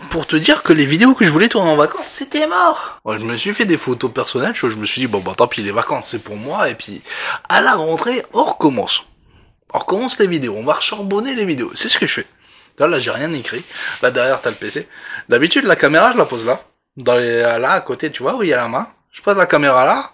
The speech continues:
moi je mets, décale et je mets mon fond. Sauf que là, tu vois, il y a le P C où j'écris mes textes, où j'ai tout, euh, bah voilà, quand j'ai des, des, quand je fais du cinéma, quand je parle de, de certains trucs, j'ai tous mes,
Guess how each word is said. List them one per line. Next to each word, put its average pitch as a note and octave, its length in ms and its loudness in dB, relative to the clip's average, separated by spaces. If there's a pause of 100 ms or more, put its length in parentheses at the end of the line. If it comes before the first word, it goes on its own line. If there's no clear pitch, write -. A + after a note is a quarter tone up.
moi D3 160 0
je C3 80 -2
mets, C3 440 -2
décale B2 520 -2
et D#4+ 260 -2
je - 160 -2
mets B3+ 140 0
mon A3+ 180 -2
fond. B2+ 260 -6 (520)
Sauf - 160 0
que - 120 4
là, B3 120 6
tu - 100 0
vois, E3+ 80 6
il D3 40 0
y C#3 40 4
a B2 40 0
le A#2+ 60 -6
P C3+ 200 -4
C D3+ 260 2 (280)
où C3+ 100 0
j'écris C3 300 0
mes C3+ 140 4
textes, - 280 -2
où B2 80 -6
j'ai A2+ 220 -4
tout, C3+ 160 -8
euh, A2+ 680 -4
bah F#2+ 360 -6
voilà, C#3 360 0
quand A2+ 120 -6
j'ai G2+ 100 -6
des, A2+ 680 0
des, G#2+ 640 0 (300)
quand A#2+ 100 4
je - 100 4
fais A2+ 80 -2
du G#2+ 160 -4
cinéma, A#2 580 4
quand A2 140 0
je - 80 -6
parle G#2 200 4
de, G#2 260 -2
de G2+ 120 -4
certains G#2 360 2
trucs, C3 240 -10
j'ai F#2 160 -10
tous - 180 -16
mes, G2+ 600 -6